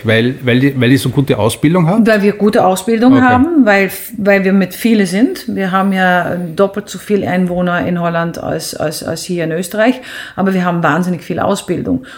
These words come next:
Speaker 2: Und wir haben einen sehr, äh, wir haben eine moderne, äh, äh, Technik und auch eine moderne Kultur. Äh, bei uns ist die Klassik auch da, aber nicht so wie hier. Hier ist die Klassik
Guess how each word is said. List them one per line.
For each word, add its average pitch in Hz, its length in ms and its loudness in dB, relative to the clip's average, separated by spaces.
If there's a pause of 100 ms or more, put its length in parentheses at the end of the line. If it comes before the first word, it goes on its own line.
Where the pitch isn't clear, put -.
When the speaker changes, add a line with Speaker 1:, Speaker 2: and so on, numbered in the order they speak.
(120)
Speaker 2:
Und 226 200 2
wir 254 160 4
haben 214 360 2
einen 208 420 2
sehr, 202 420 0 (600)
äh, - 60 0
wir 180 760 0
haben 214 140 4
eine 180 220 0
moderne, 175 840 2
äh, 156 680 -6
äh, - 40 -10 (100)
Technik 214 500 0
und 196 240 -4
auch 185 240 -4
eine 185 140 0
moderne 180 540 0
Kultur. 180 580 0 (500)
Äh, 170 200 -4
bei 165 140 -2
uns 208 220 0
ist 202 160 -6
die 185 40 -6
Klassik 185 520 -2
auch 156 260 0
da, 247 400 2 (460)
aber 175 260 0
nicht 208 300 2
so 214 140 -2
wie 214 100 4
hier. 180 360 0 (300)
Hier 202 280 4
ist 185 180 -2
die 190 40 -6
Klassik 180 500 -6